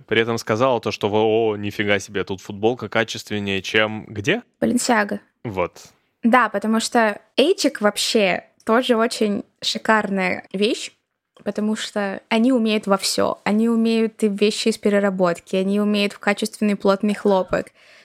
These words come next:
Speaker 2: Но при этом они могут сделать такой ширпотреб, в котором вот ты реально, ты один раз выйдешь, ты придешь домой весь в катышках, в затяжках, и такой: "Блин, я за это отдал три тысячи рублей".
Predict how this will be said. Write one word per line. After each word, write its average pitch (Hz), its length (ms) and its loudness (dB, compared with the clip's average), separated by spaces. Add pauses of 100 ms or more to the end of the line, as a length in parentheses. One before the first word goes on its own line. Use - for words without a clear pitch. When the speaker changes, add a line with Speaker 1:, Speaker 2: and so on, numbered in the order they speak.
Speaker 2:
Но 240 140 4
при 277 140 4
этом 277 200 2
они 247 140 4
могут 247 220 2
сделать 233 280 2
такой 220 280 2
ширпотреб, 247 560 2
в - 40 -20
котором 214 380 4
вот 208 120 -2
ты 220 80 4
реально, 208 280 2
ты 202 140 4
один 208 260 4
раз 196 260 0
выйдешь, 285 360 4
ты 220 100 -2
придешь 208 320 2
домой 208 380 4
весь 208 200 0
в - 60 -16
катышках, 262 480 0
в 196 40 -4
затяжках, 208 580 2
и 202 40 -6
такой: 202 220 2
"Блин, 180 580 2
я 202 200 4
за 208 140 4
это 196 200 2
отдал 185 340 2
три - 140 -2
тысячи 196 320 0
рублей". 208 420 2